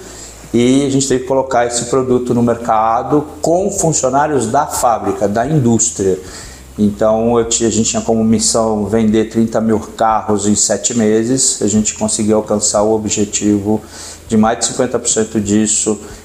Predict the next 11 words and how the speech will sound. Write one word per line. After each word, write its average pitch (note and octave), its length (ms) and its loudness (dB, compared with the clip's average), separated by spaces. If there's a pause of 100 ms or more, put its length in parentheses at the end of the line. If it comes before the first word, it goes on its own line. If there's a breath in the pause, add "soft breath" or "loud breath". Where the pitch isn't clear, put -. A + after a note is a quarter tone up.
em A2 80 2
menos A2 320 2
da G#2+ 80 0
metade G2+ 400 -2
do G2+ 100 -2
tempo. A2 460 -2 (600 loud breath)
E A2 160 2
alcançamos G#2+ 520 0
o G#2 40 2
objetivo G2+ 400 0
final, A2 720 0